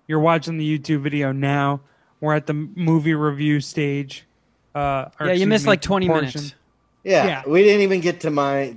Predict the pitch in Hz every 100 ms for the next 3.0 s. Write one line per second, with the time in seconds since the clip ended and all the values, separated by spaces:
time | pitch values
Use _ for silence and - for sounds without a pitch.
0 | - 135 123 117 - _ 127 120 92 131
1 | - - 123 123 113 - 117 104 101 -
2 | 117 90 104 92 87 80 - - 98 87